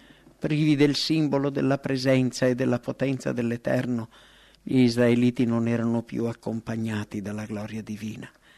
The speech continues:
Le più straordinarie manifestazioni della verità e della potenza divine erano legate a questo arredo sacro, tanto che nel passato, appena esso appariva,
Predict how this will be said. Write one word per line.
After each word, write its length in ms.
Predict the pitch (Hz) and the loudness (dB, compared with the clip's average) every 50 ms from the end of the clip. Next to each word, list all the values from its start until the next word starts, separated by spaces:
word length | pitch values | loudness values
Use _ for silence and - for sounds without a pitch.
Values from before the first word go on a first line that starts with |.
| _ _ - - - - - - - - | _ _ -20 -20 -20 -20 -20 -18 -2 4
Le 140 | 151 156 | 6 6
più 200 | 151 156 170 180 | 6 6 4 4
straordinarie 1200 | 151 - - - 170 170 170 165 160 165 160 165 156 147 165 180 175 165 180 185 160 151 165 165 | 4 4 2 4 6 8 8 8 8 8 6 6 4 4 4 4 6 6 6 6 6 6 6 6
manifestazioni 1160 | 160 156 160 165 170 165 151 - 165 156 - - 170 160 - - - 165 180 180 170 165 160 151 | 6 6 4 4 4 2 2 0 -2 -2 0 0 0 0 0 0 2 4 4 6 6 4 4 4
della 280 | 151 160 156 156 156 | 4 6 6 6 6
verità 540 | 147 151 160 156 156 156 156 - 160 165 165 | 6 6 4 4 4 2 2 2 4 6 6
e 80 | 160 156 | 6 6
della 260 | 151 156 147 147 143 | 6 6 6 4 4
potenza 680 | - - 156 151 - 160 170 165 151 - - 165 156 151 | 2 0 -2 0 2 2 4 2 2 0 2 2 2 4
divine 560 | 139 147 143 139 151 170 180 170 156 151 143 - - - - - | 4 2 2 2 4 4 4 4 4 2 2 0 -6 -14 -14 2
erano 400 | - 156 175 185 180 185 180 175 | 6 6 8 8 8 8 8 8
legate 640 | 180 175 175 165 196 208 208 196 190 - 190 185 175 | 8 8 8 8 8 8 6 6 6 6 6 6 6
a 100 | 170 170 | 6 4
questo 440 | - - 180 170 - - - 190 | 2 0 0 0 -2 -2 -2 0
arredo 500 | 180 175 170 165 175 190 196 175 185 185 | 2 2 2 2 4 4 4 4 2 0
sacro, 580 | 170 - - 139 131 117 104 - - - 98 98 - - - - - - - - - - _ _ _ | 0 0 -4 -4 -4 -4 -6 -8 -12 -12 -12 -12 -14 -18 -20 -20 -20 -20 -20 -20 -20 -20 _ _ _
tanto 420 | _ - 165 156 151 147 - 151 139 | _ 2 2 2 2 2 0 -2 0
che 140 | - 151 | 2 0
nel 220 | 147 143 147 143 143 | 2 2 2 0 0
passato, 760 | - - 143 - - - - 156 147 147 139 - - 143 139 | -2 -4 -2 -2 -2 -2 -2 0 0 0 -2 -2 -2 -2 0
appena 520 | 139 135 - _ - 151 147 139 135 135 | 0 -2 -4 _ 0 2 2 2 2 2
esso 380 | 139 139 143 135 - - - 135 | 4 4 2 2 0 -2 -2 -2
appariva, 800 | 135 131 - _ - 127 131 131 135 151 143 135 135 131 131 131 | -2 -2 -4 _ -4 -2 0 2 2 2 0 2 0 -2 -2 -2